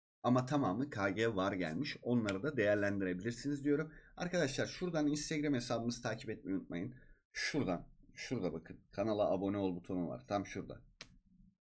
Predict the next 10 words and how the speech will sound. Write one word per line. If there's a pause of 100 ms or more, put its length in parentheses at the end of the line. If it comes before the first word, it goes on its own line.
(320)
Oradan
kanalımıza
abone
olmayı,
videoları
beğenmeyi (300)
ve
yorumları
yazmayı
unutmayın.